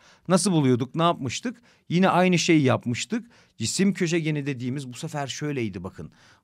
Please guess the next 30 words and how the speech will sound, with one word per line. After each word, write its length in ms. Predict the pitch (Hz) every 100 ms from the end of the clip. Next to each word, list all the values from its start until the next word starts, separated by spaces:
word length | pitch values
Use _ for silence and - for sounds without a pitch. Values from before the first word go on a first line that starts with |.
| 135
Burası 300 | 143 - -
A'ydı, 640 | 139 147 139 107 104 160 _ _ _
burası 400 | 143 143 147 127
B'ydi, 440 | 135 120 95 139
yüksekliği 680 | - 143 - 147 127 151 139
C'ydi. 480 | 120 139 117 107 190 _ _ _
Burası 300 | 170 190 196
karekök 440 | - 196 196 202 165
içerisinde 540 | - 175 165 185 190
A 240 | - 180
kare 240 | - 175 165
artı 360 | 165 156 175
B 100 | 165
kareydi. 560 | 170 120 101 92 107 220 _ _ _
Sonra 280 | - 180 180
bir 100 | 170
Pisagor 460 | - 180 147 139
daha 180 | 127 127
yaptığımızda 720 | 117 104 _ 113 104 90 107
burası 380 | 151 202 156 110
da 220 | 113 185 208 _ _ _
karekök 500 | 202 165 - 117 -
A 140 | - 175
kare 320 | - 117 104
artı 580 | - 104 90 90 110 104
B 120 | 170
kare 280 | 165 117 107
artı 420 | - 104 117 220
C 180 | 180 170
kare. 260 | - 78